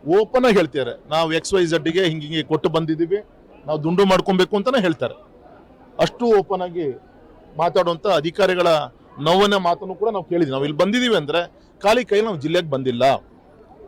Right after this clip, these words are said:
ಇಂತಿಂದ್ರು ಕೊಟ್ಟೇ ಬಂದಿದ್ದೀವಿ" ಅಂತಾನೂ ಕೂಡ ಓಪನ್ ಆಗಿ ಇವತ್ತು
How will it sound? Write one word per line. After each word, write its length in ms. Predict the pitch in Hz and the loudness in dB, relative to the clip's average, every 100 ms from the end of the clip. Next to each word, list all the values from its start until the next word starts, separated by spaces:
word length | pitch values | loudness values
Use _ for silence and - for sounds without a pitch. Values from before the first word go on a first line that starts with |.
| - | -6
ಇಂತಿಂದ್ರು 360 | 175 220 226 214 | -2 0 0 0
ಕೊಟ್ಟೇ 360 | 180 - 254 | -4 0 2
ಬಂದಿದ್ದೀವಿ" 440 | 226 214 190 175 185 | 2 -2 -6 -6 -8
ಅಂತಾನೂ 240 | 175 196 | -10 -10
ಕೂಡ 140 | 214 | -4
ಓಪನ್ 360 | 262 175 170 185 | -2 -2 -2 -4
ಆಗಿ 120 | 202 | -2
ಇವತ್ತು 380 | 196 160 143 | -4 0 0